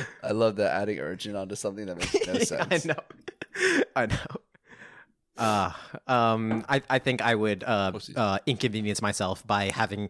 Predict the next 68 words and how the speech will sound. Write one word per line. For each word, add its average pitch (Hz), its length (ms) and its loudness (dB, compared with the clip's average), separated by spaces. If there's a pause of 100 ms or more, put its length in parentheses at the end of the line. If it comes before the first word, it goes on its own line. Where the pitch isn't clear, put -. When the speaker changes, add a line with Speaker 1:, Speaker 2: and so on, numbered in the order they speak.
Speaker 2:
by 110 100 2
having 110 220 0
to 113 100 -2
write 104 200 2
on 98 80 -2
two - 160 -4
things 95 240 -2
all 92 120 2
the 95 60 -4
time. 85 280 -8 (280)
If - 100 0
I 123 100 4
can't 127 340 -4
do 131 140 2
that, 135 180 4
which 120 160 -2
is - 100 -4
kind 151 220 -2
of, - 40 -6
it 185 140 -6
feels 190 180 -2
like 98 120 -4
cheating, 90 260 -6 (300)
but 113 240 -2
it's - 100 -4
not 220 80 4
exactly 98 340 0
cheating. 95 360 -8
If 135 100 0
it's, 143 220 -2
if 139 120 2
it's 135 140 -4
considered 147 340 2
cheating, 139 360 2
I 120 80 4
would 123 100 6
also 107 240 2
go 98 140 0
illiterate. 95 400 -6 (540)
Speaker 1:
To 160 100 -2
be 185 100 4
honest, 127 380 4
it 104 80 2
would 120 100 2
be 175 80 -2
Speaker 2:
I 156 260 6
wouldn't - 20 8
Speaker 1:
harder 165 120 6
Speaker 2:
be 156 80 4
caught 151 240 4
dead 127 220 4
writing 113 200 2
in 113 60 -2
bubble 110 240 0
letters. 120 380 -2
Speaker 1:
Yeah, 107 200 4
it 117 80 4
would 175 120 2
be 156 80 4
harder 123 420 2
to 101 140 -4
keep 98 200 -6
a 104 60 0
job 90 420 -2
writing 95 380 0
like 87 160 -6
that. 90 320 -2
<laughs> - 80 -2